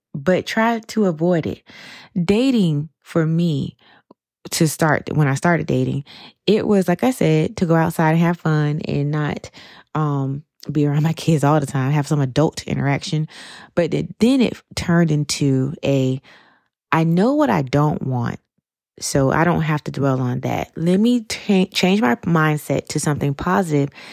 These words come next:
and think about things I do want in a partner." So it became of, "Let me date different guys to see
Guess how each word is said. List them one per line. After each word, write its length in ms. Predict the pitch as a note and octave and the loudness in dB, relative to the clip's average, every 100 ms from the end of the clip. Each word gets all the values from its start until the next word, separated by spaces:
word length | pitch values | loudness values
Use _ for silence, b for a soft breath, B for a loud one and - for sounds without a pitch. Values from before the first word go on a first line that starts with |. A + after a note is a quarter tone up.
| B B | B B
and 160 | E3 E3 | -2 0
think 140 | F#3 | 0
about 260 | F#3+ F#3 - | 0 0 2
things 300 | D#3+ D#3 - | 2 0 0
I 120 | - D3 | -2 -2
do 400 | D3+ F3+ G#3+ G#3 | -2 2 4 4
want 240 | D#3+ - | 2 -2
in 120 | C#3 | -4
a 60 | C#3 | -4
partner." 560 | - C3+ - - D#2+ - B B B - | -4 -4 -4 -6 -8 -10 B B B -8
So 500 | - F3 D#3+ D3+ - - | -2 2 4 2 0 0
it 140 | E3 | 0
became 520 | E3 - G3+ G3+ G#3+ | 0 0 2 4 4
of, 180 | E3+ D#3 | 2 2
"Let 320 | E3 G3+ A#3+ | 2 2 2
me 300 | B3 D4 D4+ - - _ E3+ D3+ | -2 -2 -6 -10 -20 _ -8 0
date 360 | E3+ F3+ - E3+ | 2 2 -2 -2
different 460 | F3 E3+ F#3 A#3 A#3+ | 0 0 0 -2 0
guys 480 | E3 C#3+ C#3 C#3 - | 0 2 0 -2 -4
to 140 | D3+ | -4
see 600 | - - B3 G#3 D#3+ E3 | -4 0 2 4 2 -2